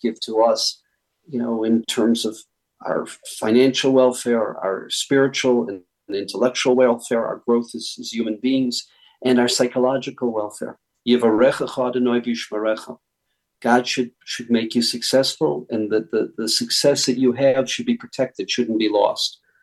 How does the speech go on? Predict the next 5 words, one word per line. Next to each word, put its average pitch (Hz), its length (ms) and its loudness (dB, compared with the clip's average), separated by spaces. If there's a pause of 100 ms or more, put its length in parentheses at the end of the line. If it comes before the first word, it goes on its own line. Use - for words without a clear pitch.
(260)
Ya'er 135 320 6
Adonai 131 340 0
panav 117 400 -4
elecha 113 500 -4
v'chuneka. 107 680 -4